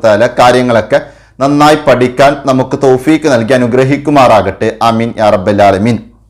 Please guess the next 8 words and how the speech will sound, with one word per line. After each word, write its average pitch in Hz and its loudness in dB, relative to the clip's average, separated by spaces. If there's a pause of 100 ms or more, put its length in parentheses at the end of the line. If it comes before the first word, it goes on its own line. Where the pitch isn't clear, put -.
(960)
ഏതായാലും 117 2 (640)
സഹവിൻ്റെ 180 0
സുജൂദ് 127 0 (240)
ചെയ്യുന്ന 139 0 (260)
ഘട്ടം 131 0
എന്നുള്ളത് 107 0 (120)
സാധാരണഗതിയിൽ 131 2 (240)
എല്ലാ 139 0